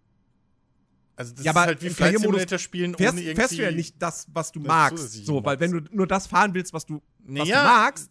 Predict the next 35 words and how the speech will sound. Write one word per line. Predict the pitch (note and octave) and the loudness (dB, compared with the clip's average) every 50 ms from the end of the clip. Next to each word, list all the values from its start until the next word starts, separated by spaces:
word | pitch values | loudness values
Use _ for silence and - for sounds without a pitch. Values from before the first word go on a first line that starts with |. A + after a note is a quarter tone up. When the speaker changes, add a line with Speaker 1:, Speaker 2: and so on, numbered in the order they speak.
| _ C#3 | _ -4
Speaker 1:
doch, | C3 F#3+ B3 C4+ - - - | 2 2 2 2 0 -4 -2
Speaker 2:
dann | - F3 F3 | -2 0 0
Speaker 1:
aber | F3+ E3+ | 0 0
das | D#3 F3+ F3+ C4 | -2 -4 -4 -4
Speaker 2:
sp-, | - F3+ | -6 -6
spielst | - D4 C4 - | -6 -6 -6 -4
du | - G#3+ | -4 -2
ja | |
nur | F#3 F#3 F#3 | 0 0 0
einen | F3+ F3+ F3+ - E3+ | 0 0 -4 -8 -8
Bruchteil | F#3+ C4 B3+ - - E3+ D#3 D3+ | -8 -8 -8 -4 -2 0 0 0
vom | C#3+ - D#3 D3+ | -2 -4 -8 -8
Speaker 1:
Naja, | C#3+ C#3+ C#3+ | -6 -6 -2
Speaker 2:
Karrieremodus. | - A#3 G#3+ A#3 A3 F#3 A#2 | 0 0 2 0 0 -2 -4
Speaker 1:
pass | E3 D3 - | -10 -6 -2
auf, | G#3+ A#3+ G3 D#3+ | -2 -2 -2 -4
aber | E3 D3 D#3+ D#3+ | -10 -10 -10 -12
naja, | D3+ D3 D3 D3 D#3 F3+ G#3 G3+ E3 D3 _ C#3 | -10 -12 -12 -12 -8 -6 -6 -6 -6 -8 _ -12
also | C#3+ C3 C#3 | -12 -12 -10
erstens | D3 C#3 C#3+ F#3 F3+ - A3+ G3 - | -8 -6 -6 -6 -6 -8 -14 -12 -12
hast | F3 E3+ - - | -12 -12 -12 -12
du | E3+ | -8
ja | D#3+ D#3 | -8 -8
diese | D3+ D3 D3 D3 D3 - - - - - - - - | -8 -10 -12 -14 -14 -16 -18 -20 -20 -20 -20 -20 -18
fünfhundert | - D#3+ E3 D3+ - _ _ - D#3 D#3+ D#3+ D3+ - _ | -14 -14 -14 -14 -16 _ _ -14 -12 -10 -10 -10 -10 _
Millionen | - C#3+ C#3+ C#3+ D3 C#3+ C#3 - | -12 -12 -10 -8 -8 -8 -8 -6
Autos | C#3 E3+ G#3 - - C3 B2+ | -6 -6 -6 -6 -10 -12 -10
da | - B2+ | -8 -10
drin, | A#2+ A#2+ A#2+ B2+ C3+ - _ _ _ _ _ _ _ _ _ _ _ _ | -10 -10 -12 -12 -14 -14 _ _ _ _ _ _ _ _ _ _ _ _
theoretisch, | - D3+ D3 C3+ C3+ G3+ B3 B3 - E3+ F#3 - - - | -8 -8 -8 -6 -6 -8 -8 -4 -6 -6 -6 -8 -12 -14
um | C#3+ D3+ | -16 -12
Auswahl | - D#3+ F3 G3 F#3+ - C#3 A#2+ A2+ - | -8 -4 -4 -4 -4 -4 -6 -6 -6 -8
zu | - G2 F#2+ | -12 -18 -18
haben. | G2 F2+ - _ _ _ _ _ _ _ _ _ | -18 -20 -20 _ _ _ _ _ _ _ _ _
So, | D3 - G#2+ - | -20 -18 -18 -18